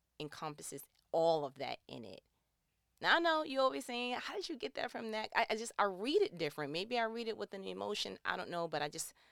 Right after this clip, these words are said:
I was like, "Let me just call you and kinda go over it." So,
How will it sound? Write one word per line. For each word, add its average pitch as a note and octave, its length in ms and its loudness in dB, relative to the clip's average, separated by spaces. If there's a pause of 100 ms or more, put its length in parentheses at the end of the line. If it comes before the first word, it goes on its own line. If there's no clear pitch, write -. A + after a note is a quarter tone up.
(140)
I D#3+ 80 2
was D#3 140 -2
like, - 140 -2
"Let B3 100 0
me F4 100 2
just - 200 -6
call D3+ 180 -4
you C#3+ 140 -4
and C3 80 -8
kinda C3 240 -8
go A2 360 -6
over G2 120 -12
it." - 180 -16
So, D#3+ 520 0